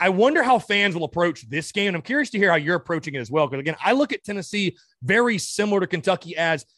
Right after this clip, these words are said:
if you're looking to, obviously the goal is to get to six wins, get to a bowl game. Hey, also, Alex, by the way, you can hit the over this weekend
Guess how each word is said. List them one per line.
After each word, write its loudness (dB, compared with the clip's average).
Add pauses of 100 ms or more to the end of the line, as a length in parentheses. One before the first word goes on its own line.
(240)
if -4
you're 2
looking 0
to, 0
obviously 0
the -6
goal 0
is -8
to -8
get -6
to -12
six -8
wins, -2 (340)
get -2
to 2
a 4
bowl 2
game. 2
Hey, 0 (160)
also, 2
Alex, 0
by -2
the -2
way, 0 (260)
you 0
can -6
hit -6
the -6
over 0 (280)
this -4 (220)
weekend -2